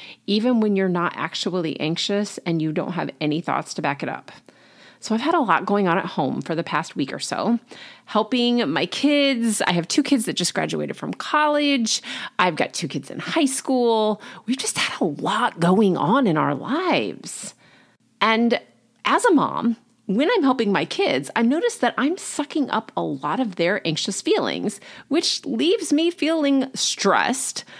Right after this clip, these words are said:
for a long period of time and anxious.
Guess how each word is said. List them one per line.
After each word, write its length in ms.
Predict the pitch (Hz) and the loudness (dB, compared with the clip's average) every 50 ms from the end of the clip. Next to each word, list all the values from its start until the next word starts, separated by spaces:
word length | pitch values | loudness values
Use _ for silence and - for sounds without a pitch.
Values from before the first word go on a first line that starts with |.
| - - _ | -20 -8 _
for 100 | - 240 | 0 2
a 100 | 240 208 | 2 4
long 200 | 190 180 185 196 | 4 4 2 2
period 340 | - 214 196 196 208 214 | 2 2 2 2 2 2
of 120 | 233 254 254 | 0 -2 -2
time 500 | - 175 - - - - - 233 247 - - - - - - - _ _ _ | -2 -4 -2 -2 -2 -2 0 0 -2 -2 -6 -18 -20 -20 -20 -20 _ _ _
and 420 | 202 202 226 240 302 349 370 359 - - _ - _ | 0 2 2 2 2 0 -2 -4 -4 -12 _ -4 _
anxious. 540 | 480 508 - - - - - - - - - | -2 -2 0 -2 -4 -4 -6 -12 -12 -12 -14